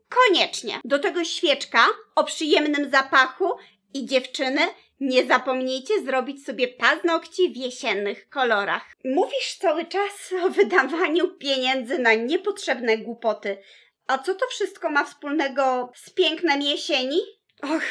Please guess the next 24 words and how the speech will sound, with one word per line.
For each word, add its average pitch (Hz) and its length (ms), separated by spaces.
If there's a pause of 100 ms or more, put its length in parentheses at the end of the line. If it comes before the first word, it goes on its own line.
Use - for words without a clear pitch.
wszystko! - 1000 (320)
Przeżywam 339 640
jesienne 311 560
wieczory, 294 600
robiąc 277 440
szaliki 339 360 (120)
na 320 120
drutach. 196 760
Ile 508 260
tego 220 240
szydełkujesz? 202 1000 (160)
No, 415 180 (300)
dość 523 280
sporo. 262 800
Rozdaję 453 520
potem 381 280
szaliki, 302 800
y, 349 220
w 339 80
prezencie 339 640
rodzinie 330 500
i 359 80
znajomym. 247 720 (200)
Co 427 100